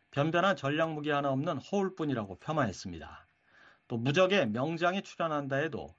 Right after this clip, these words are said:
핵과 재래식 전략의 격차를 극복할 비책은 내놓지 못할 것이라며 윤 대통령에 대해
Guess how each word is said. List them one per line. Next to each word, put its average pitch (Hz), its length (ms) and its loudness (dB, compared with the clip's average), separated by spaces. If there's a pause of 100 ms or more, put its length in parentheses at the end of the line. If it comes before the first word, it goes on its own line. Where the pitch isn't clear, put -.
핵과 185 300 0
재래식 151 440 -4
전략의 139 560 -2 (340)
격차를 165 520 0
극복할 160 560 -2
비책은 147 460 -4
내놓지 135 380 0
못할 127 360 0
것이라며 117 560 -2 (440)
윤 156 140 4
대통령에 165 520 0
대해 139 240 -2